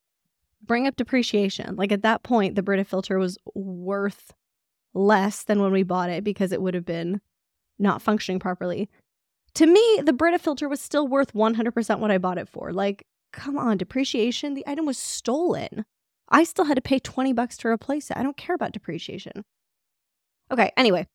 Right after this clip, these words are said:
So, yeah, air cover, I agree with you. It's, it really went downhill. I don't think it's as reliable, and you gotta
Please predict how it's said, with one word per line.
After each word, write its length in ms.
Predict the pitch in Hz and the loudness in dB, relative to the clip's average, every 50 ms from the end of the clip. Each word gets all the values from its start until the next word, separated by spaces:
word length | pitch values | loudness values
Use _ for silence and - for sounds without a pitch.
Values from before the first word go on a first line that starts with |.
| _ _ _ _ _ _ _ _ _ | _ _ _ _ _ _ _ _ _
So, 560 | - - - - 349 320 320 311 311 311 311 - - - | -14 -6 2 4 6 6 8 6 6 4 2 -2 -4 2
yeah, 220 | 254 262 220 175 - | 4 4 4 6 6
air 140 | - 285 302 | 4 4 4
cover, 540 | - 277 311 294 320 311 311 311 302 - - | 2 0 0 2 4 4 4 4 2 2 2
I 100 | 254 269 | 2 2
agree 240 | 285 240 220 254 254 | 2 2 2 2 2
with 120 | 220 - | 2 0
you. 120 | 214 - - - | -2 -2 0 0
It's, 340 | - - - - - - - - | 0 0 0 -4 -10 -6 -2 0
it 180 | 254 254 - | 2 2 4
really 240 | 226 226 226 226 247 | 4 4 4 4 4
went 220 | 247 240 233 226 | 4 4 4 4
downhill. 600 | 226 220 214 214 208 214 202 185 190 190 185 - - - | 4 2 2 2 2 2 2 2 4 2 2 0 2 2
I 120 | 220 208 | 4 6
don't 140 | 202 208 208 | 6 6 4
think 120 | 220 202 | 4 2
it's 100 | 214 202 | 0 0
as 200 | 185 196 202 196 | 0 0 0 0
reliable, 580 | 208 196 190 185 185 185 185 180 185 185 185 - | 0 0 2 2 0 0 0 0 0 0 0 0
and 240 | - 196 190 185 185 | -2 -2 -2 -2 -2
you 120 | 185 185 | -2 -2
gotta 180 | 208 190 180 180 | -2 -2 -2 -4